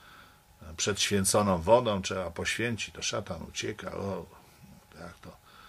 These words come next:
w wierszu o Twardowskim, ale tak nie jest. Szatana zwyciężymy przez krew baranka, przez udanie się naszymi myślami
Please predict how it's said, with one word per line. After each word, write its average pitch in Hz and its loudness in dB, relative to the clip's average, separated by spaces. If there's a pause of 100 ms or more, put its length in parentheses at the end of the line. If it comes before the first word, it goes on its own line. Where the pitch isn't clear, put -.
(500)
w 78 -14
wierszu 98 2
o 80 -10
Twardowskim, - -4 (560)
ale 151 4 (220)
tak - -2
nie 269 -8
jest. - -4 (720)
Szatana 226 2
zwyciężymy 175 2
przez - 0
krew 170 4
baranka, - -2 (1300)
przez - 2 (420)
udanie 135 6
się 98 2 (200)
naszymi 170 4
myślami 156 2